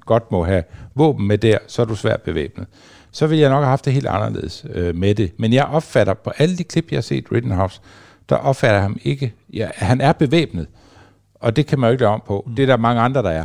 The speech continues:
Speaker 2: Ja.
Speaker 1: Blandt andet ham, der forsøger at true ham med en revolver, muligvis med det forsæt at slå ham ihjel. Det er der flere, der er der. Og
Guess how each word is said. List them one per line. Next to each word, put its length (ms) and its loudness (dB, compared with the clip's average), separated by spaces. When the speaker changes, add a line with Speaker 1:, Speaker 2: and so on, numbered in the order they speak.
Speaker 2:
Ja. 60 -12
Speaker 1:
Blandt 80 2
andet 240 4
ham, 160 0
der 80 -2
forsøger 720 -4
at 60 -6
true 280 -2
ham 100 0
med 120 -6
en 200 -8
revolver, 380 -2
muligvis 520 0
med 100 -2
det 80 -6
forsæt 420 -2
at 60 -10
slå 180 -2
ham 120 -2
ihjel. 260 2
Det 20 -4
er 60 2
der 80 0
flere, 260 2
der 60 2
er 120 2
der. 200 -6
Og 160 -2